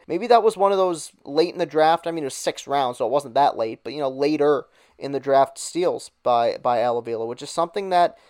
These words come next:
this organization has not had much of. You know, they've hit with a, a lot of first-round picks, but anyone can hit with first-round picks. But he's, th-, he's looked really good. Soto's looked really good,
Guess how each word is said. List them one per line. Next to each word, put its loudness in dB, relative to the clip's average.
this -6
organization -4
has -6
not 0
had 0
much -8
of. 2
You -10
know, -4
they've -6
hit -2
with -2
a, 0
a 2
lot 6
of -2
first-round -4
picks, -2
but -4
anyone -6
can -18
hit -10
with -16
first-round -6
picks. -6
But -16
he's, -12
th-, -8
he's -10
looked -2
really -2
good. -2
Soto's 2
looked -6
really 0
good, 2